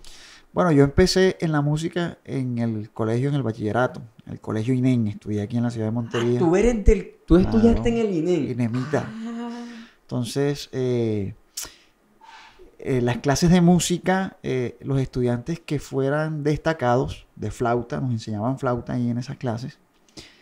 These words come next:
Speaker 1: pasaban a ser, eh, integrantes de la orquesta del colegio. Entonces, yo inicié ahí como saxofonista, te pon-, te ponían a elegir un instrumento,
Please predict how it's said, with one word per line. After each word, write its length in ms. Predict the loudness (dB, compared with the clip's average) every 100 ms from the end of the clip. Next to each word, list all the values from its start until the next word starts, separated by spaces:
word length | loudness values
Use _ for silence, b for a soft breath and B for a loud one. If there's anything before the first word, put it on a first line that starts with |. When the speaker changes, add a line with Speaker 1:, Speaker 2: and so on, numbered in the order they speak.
| B B -2
Speaker 1:
pasaban 480 | 0 2 4 6
a 80 | 4
ser, 460 | 2 2 2 -2 -4 -10 -14 _ -10
eh, 560 | -4 -2 -2 -4 -8 -6
integrantes 640 | -4 0 2 4 4 4 4
de 80 |
la 60 | 6
orquesta 440 | 4 2 2 4
del 120 | 0 2
colegio. 420 | 2 2 0 -2 -10 -20 -20 _ -20 -20
Entonces, 220 | -8 -6
yo 100 | -2
inicié 400 | 0 0 0 2
ahí 180 | 4 2
como 240 | 0 -4 -4
saxofonista, 680 | -6 -8 -6 -4 -2 -4
te 120 | -6
pon-, 240 | -4 -6 -6
te 160 | -8
ponían 280 | -6 -2 -2
a 40 | -2
elegir 240 | 0 0
un 80 | 0
instrumento, 600 | 0 0 2 0 -2